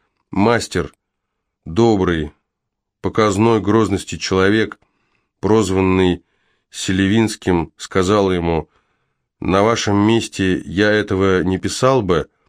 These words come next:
Паша ответил очень естественно, без картинной резкости:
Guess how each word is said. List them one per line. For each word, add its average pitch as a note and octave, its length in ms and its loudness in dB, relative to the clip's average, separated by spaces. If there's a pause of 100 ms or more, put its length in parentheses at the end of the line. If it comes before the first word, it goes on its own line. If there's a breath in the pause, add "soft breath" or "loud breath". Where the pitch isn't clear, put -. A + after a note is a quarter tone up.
(320)
Паша G2 320 0
ответил F#2 360 -2
очень F#2 280 -2
естественно, G2 920 -2
без E2+ 220 -8
картинной G2 580 0
резкости: D#2+ 680 -6